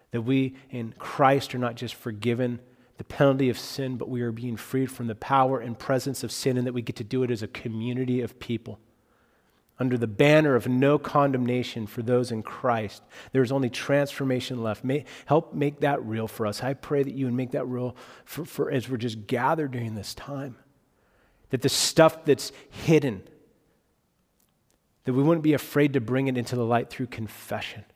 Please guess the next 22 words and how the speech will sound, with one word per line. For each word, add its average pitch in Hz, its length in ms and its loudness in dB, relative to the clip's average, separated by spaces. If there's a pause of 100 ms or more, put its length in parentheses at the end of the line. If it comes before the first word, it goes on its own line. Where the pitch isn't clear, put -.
(1500)
Because 123 200 2
we 120 260 2 (200)
hear 175 260 4
from 143 220 -2
this 123 160 -2
text - 300 -4
that - 100 -10
you're 135 100 -6
faithful 139 520 -4
and 120 100 -8
just 127 320 -6
to 120 80 -10
forgive 131 460 -2
us - 180 -4
our 120 100 -8
sin 123 260 -8
and 123 160 -4
to 127 60 -4
cleanse 135 540 -10
us 107 140 -10
from 113 300 -12
all 113 340 -6